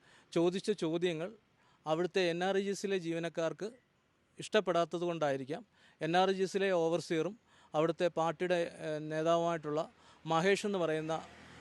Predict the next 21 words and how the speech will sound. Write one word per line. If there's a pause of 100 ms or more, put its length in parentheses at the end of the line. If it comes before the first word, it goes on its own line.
(120)
ആൾ (460)
മൂന്ന്
മണിയോടുകൂടി (140)
എൻ്റെ
ക്യാബിനിലേക്ക്, (260)
ആ,
പിന്നെ (100)
കയറി
വരികയും (480)
അതിനുശേഷം (140)
എന്നോട് (180)
"നീയാണ്
ഈ
വിവരാവകാശം
കൊടുത്തത്, (560)
ആ, (300)
നീ,
നീ
അല്ലാതെ
വേറെ
ആർക്കും